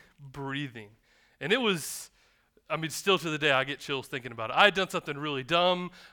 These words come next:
Um, this was before text messages and all that stuff.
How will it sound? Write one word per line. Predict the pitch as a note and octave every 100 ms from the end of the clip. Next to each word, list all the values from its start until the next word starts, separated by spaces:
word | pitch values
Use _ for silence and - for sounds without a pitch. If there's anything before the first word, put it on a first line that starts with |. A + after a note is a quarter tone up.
| -
Um, | B2+ B2
this | G3 G3+
was | D#3
before | D#3+ F3+ E3+
text | F3 D#3+ -
messages | D#3+ D#3 C#3 D3
and | C#3+
all | C#3
that | D3 C3+
stuff. | D3+ C3+